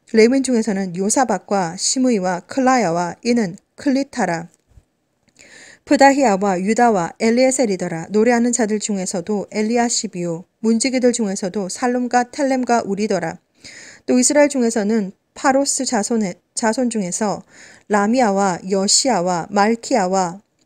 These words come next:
미야민과 엘르아살과 말키야와 브나야요, 엘람의 아들들 중에서는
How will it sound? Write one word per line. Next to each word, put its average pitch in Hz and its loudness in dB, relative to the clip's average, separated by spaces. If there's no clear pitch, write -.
미야민과 220 0
엘르아살과 226 0
말키야와 196 -2
브나야요, 190 0
엘람의 254 2
아들들 226 0
중에서는 196 -4